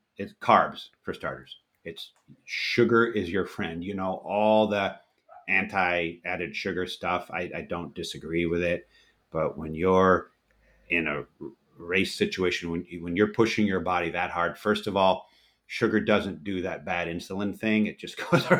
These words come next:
goes right to fuel. And two, you need so much of it so fast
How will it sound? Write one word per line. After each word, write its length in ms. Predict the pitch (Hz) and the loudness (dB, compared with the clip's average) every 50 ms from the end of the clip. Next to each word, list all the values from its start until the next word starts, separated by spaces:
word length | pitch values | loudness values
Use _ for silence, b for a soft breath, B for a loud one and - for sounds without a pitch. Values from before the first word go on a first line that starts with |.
| - - - B B B B B B | 6 4 4 B B B B B B
goes 200 | - 135 113 104 | 4 4 4 6
right 160 | 113 117 110 - | 4 4 4 2
to 80 | 113 | 0
fuel. 420 | - - - 101 101 107 113 110 B B B B B | -2 -2 -2 2 4 4 2 2 B B B B B
And 180 | 95 92 90 | -10 -10 -8
two, 440 | - - 120 120 117 113 107 107 - _ _ | -4 2 6 6 6 6 6 2 0 _ _
you 140 | - 104 113 | -2 0 2
need 220 | 113 107 107 107 | 4 4 2 2
so 640 | - - - - 120 113 117 117 120 120 113 113 - _ _ - | -2 -8 -4 0 2 4 4 6 6 4 4 2 -6 _ _ -10
much 340 | 85 95 104 104 104 - | -6 -2 -2 -2 -2 -4
of 120 | 95 80 87 | -8 -6 -6
it 200 | 85 80 82 _ _ _ _ _ _ _ _ | -6 -6 -8 _ _ _ _ _ _ _ _
so 240 | - - - 113 110 | -14 -8 -2 -2 -2
fast 520 | 107 - 110 101 87 80 - - - - | 0 2 2 2 2 2 -2 -6 -14 -18